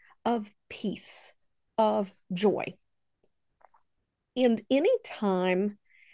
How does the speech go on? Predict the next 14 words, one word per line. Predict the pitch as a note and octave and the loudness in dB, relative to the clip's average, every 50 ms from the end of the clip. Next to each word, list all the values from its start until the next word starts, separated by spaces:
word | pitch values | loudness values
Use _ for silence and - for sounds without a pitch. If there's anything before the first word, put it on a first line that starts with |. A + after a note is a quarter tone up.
| _ _ - | _ _ 0
that | C4 - - | 0 0 2
we're | A#3 C#4+ C#4+ C4 | 2 2 0 0
feeling | - - C4+ B3+ C4+ C4+ B3+ C4+ C4+ C4+ C4 A#3+ - _ - | 0 -2 -2 -2 0 0 0 2 2 2 0 -2 -4 _ 0
anything | B3 C4+ D#4 D#4+ B3 G#3 G3 - _ - F#3 D#3 - - - F#3+ F3+ - - _ _ _ _ _ _ _ _ _ _ _ _ _ _ _ _ _ _ - | 0 2 2 2 2 0 0 -2 _ -2 -2 -2 -2 -4 -6 -8 -8 -10 -12 _ _ _ _ _ _ _ _ _ _ _ _ _ _ _ _ _ _ -2
that | A3 G#3+ G#3+ A3 | 0 0 2 2
is | G#3+ G#3 G3+ F#3+ - - | 4 2 2 2 0 0
not | G#3+ G#3 G#3 G#3+ A3 A#3 B3 - - - - - - _ _ _ _ _ _ _ _ _ _ _ _ _ _ _ _ _ _ | 2 2 2 2 2 0 -2 -4 -6 -10 -16 -16 -18 _ _ _ _ _ _ _ _ _ _ _ _ _ _ _ _ _ _
that | - G#3 - - - | -2 -2 -2 0 0
love, | G#3+ G3+ G3+ G3+ G#3+ G#3+ G#3+ G#3+ G#3 - _ _ _ | 2 4 6 6 4 4 2 0 -4 -10 _ _ _
peace, | - - - G#3 G3+ G3+ - - - - | -12 -6 -4 -2 -2 -2 -2 -4 -4 -4
or | F#3 F3+ | -4 -4
joy, | E3 D#3+ - F3 E3+ D#3+ D#3+ E3+ G#3+ A#3 A#3 - _ _ _ _ _ _ _ - | -4 -4 -2 -2 0 2 2 2 2 0 -4 -6 _ _ _ _ _ _ _ -2
or | G3 G3+ | -2 -2
gratitude, | F#3+ G3+ F#3+ D#3+ - F#3 F#3 F#3 - - - F3+ D#3+ F3+ A#3 B3 | 0 0 2 2 2 2 0 -2 -4 -4 -6 -4 -2 -2 -2 -4